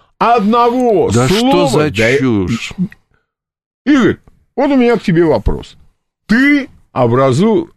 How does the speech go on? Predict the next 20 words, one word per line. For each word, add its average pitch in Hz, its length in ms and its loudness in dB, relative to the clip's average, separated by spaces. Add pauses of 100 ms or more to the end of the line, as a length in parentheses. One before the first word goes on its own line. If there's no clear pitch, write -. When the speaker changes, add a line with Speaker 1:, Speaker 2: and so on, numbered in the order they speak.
(160)
Speaker 1:
ты 247 200 0
организовывал, 104 1700 0
э, 104 40 -2
Министерство 104 500 0
госбезопасности 98 960 -4
Грузии, 214 600 0 (360)
ты 226 200 0
организовывал 104 920 0
спецподразделения, 104 1000 -2
силовые 165 600 0
подразделения 92 800 -4
Speaker 2:
Да. 82 120 -6
Speaker 1:
этого 90 220 -8
министерства, 170 560 -2 (760)
а 107 180 0 (200)
ты 131 420 2
работал 127 420 0
при 131 140 -2
Советском 95 420 -2
Союзе. - 380 -6